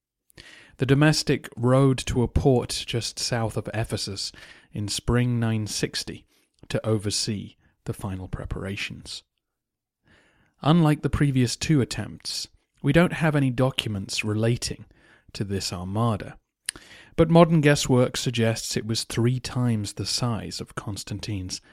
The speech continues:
nine forty-nine effort. This probably meant between three and four hundred ships set sail, carrying between twenty and forty thousand men, though that includes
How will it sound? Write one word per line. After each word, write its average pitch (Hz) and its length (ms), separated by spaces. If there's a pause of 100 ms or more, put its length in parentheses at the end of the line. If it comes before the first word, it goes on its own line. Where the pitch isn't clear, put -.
(180)
nine 98 360
forty-nine 92 800
effort. - 480 (1000)
This 117 140
probably 147 500
meant 117 340
between 107 480
three 117 420
and 110 180
four 117 280
hundred 113 440
ships - 520
set - 300
sail, 107 420 (520)
carrying 123 520
between 123 420
twenty 120 640
and 110 140
forty 127 540
thousand 107 760
men, 107 360 (680)
though 101 220
that 98 200
includes 101 580